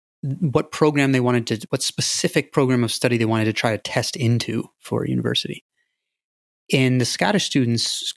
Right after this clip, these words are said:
could, they didn't have to do that. They could sample for the first couple of years of college. They could sample, they could continue taking different classes outside of any sort of focus, um, even late into their,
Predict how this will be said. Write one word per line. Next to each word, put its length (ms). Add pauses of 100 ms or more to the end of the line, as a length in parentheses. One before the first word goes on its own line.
could, 320 (420)
they 180
didn't 180
have 160
to 60
do 120
that. 260
They 120
could 180
sample 460
for 100
the 80
first 240
couple 160
of 40
years 140
of 60
college. 300
They 100
could 140
sample, 580 (240)
they 160
could 140
continue 340
taking 300
different 260
classes 480
outside 400
of 120
any 340
sort 260
of 100
focus, 580 (500)
um, 460
even 240
late 260
into 240
their, 320